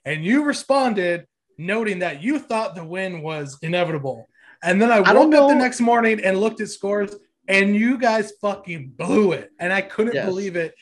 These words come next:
Speaker 1: It was one of the best
Speaker 2: Right.
Speaker 1: moments of my week.
Speaker 2: Did you
Speaker 1: For
Speaker 2: see
Speaker 1: sure.
Speaker 2: the video I made? Did you see the TikTok I made of it? And
Speaker 1: No.
Speaker 2: posted on the Twitter? Yeah, well,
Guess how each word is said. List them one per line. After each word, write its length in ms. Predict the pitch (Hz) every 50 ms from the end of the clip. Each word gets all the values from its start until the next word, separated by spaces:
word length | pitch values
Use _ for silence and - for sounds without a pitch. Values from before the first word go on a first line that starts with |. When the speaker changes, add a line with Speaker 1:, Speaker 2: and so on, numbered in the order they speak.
| _ _ _
Speaker 1:
It 80 | - 156
was 160 | 180 190 175 185
one 120 | 190 220
of 80 | 226 208
the 200 | 202 - - - - _ _ _ -
best 240 | 233 220 208 - -
Speaker 2:
Right. 80 | 202
Speaker 1:
moments 360 | 196 196 190 185 185 175 -
of 220 | 175 165 156 143 135 - - 131
my 200 | 139 160 160 160
week. 280 | 151 151 147 127 107 _ _ _ _ _ _ _ _ _ _ _ _ -
Speaker 2:
Did 100 | 160 180
you 80 | 190
Speaker 1:
For 60 | 170
Speaker 2:
see 80 | - 247
Speaker 1:
sure. 80 | 226 226
Speaker 2:
the 60 | 180
video 260 | 190 185 214 240 247
I 80 | 247 240
made? 260 | 254 277 311 330 - _ _ _ _ _ _ _ _ _ _
Did 100 | - 165
you 60 | 165
see 140 | 156 - 208
the 100 | 180 165
TikTok 440 | 139 - 208 208 - 220 214 208 -
I 40 | 214
made 180 | 214 220 220
of 80 | 226 233
it? 160 | 269 269 - _ _ _ _ _ _ _ _ _ _ _ _ _ _ _ -
And 80 | 131 147
Speaker 1:
No. 200 | 165 190 214 208
Speaker 2:
posted 180 | - - 175 170
on 180 | 165 170 165
the 140 | 165 165 160
Twitter? 320 | 143 147 175 180 214 - -
Yeah, 340 | - 151 190 170 156 139 135 -
well, 380 | 156 165 185 180 180 156 -